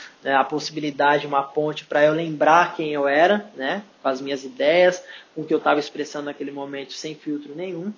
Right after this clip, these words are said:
E também a, uma maneira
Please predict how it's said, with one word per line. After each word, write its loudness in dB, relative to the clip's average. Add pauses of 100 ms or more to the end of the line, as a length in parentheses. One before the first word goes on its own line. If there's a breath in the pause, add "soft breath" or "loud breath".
(540 soft breath)
E -6
também 2
a, 0 (580)
uma 2
maneira 0